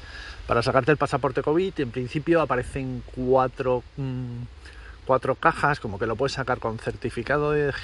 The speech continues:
digital, con D N I electrónico, con clave pin y con clave permanente. Pero en realidad hay dos de esas cajas que están desactivadas,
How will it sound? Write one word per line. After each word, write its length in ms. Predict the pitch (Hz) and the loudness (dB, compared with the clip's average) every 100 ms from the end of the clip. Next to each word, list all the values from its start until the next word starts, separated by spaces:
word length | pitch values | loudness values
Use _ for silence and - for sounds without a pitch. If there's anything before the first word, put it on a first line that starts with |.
| - | -10
digital, 800 | 147 127 - 123 156 180 190 160 - - - - - - - - | -4 -4 -2 0 2 2 -2 -8 -14 -20 -20 -18 -18 -18 -8 2
con 600 | 127 123 117 113 110 110 | 2 2 0 -4 -4 0
D 120 | 139 | 0
N 180 | 135 131 | 2 2
I 80 | |
electrónico, 880 | 131 120 - 147 165 175 - 185 185 - - | 2 0 -4 -6 -6 -6 -2 0 0 -6 -6
con 200 | 131 117 | -4 2
clave 360 | 143 143 143 | 4 6 4
pin 260 | - 170 170 | 2 -4 -2
y 80 | 127 | 0
con 220 | 120 104 | 0 0
clave 240 | 127 131 | 0 2
permanente. 580 | 127 117 95 95 85 - - - | 0 -2 -4 -6 -10 -14 -16 -4
Pero 240 | 135 139 143 | 0 2 2
en 80 | |
realidad 340 | 131 127 131 147 | 2 4 6 4
hay 100 | 147 | 4
dos 200 | 147 135 | 2 2
de 60 | |
esas 180 | 143 143 | 0 -2
cajas 260 | - - 151 | 0 0 -2
que 100 | 113 | -4
están 200 | - 120 | -6 -4
desactivadas, 840 | 117 117 - 143 170 185 190 - | -2 -4 0 4 4 2 -4 -10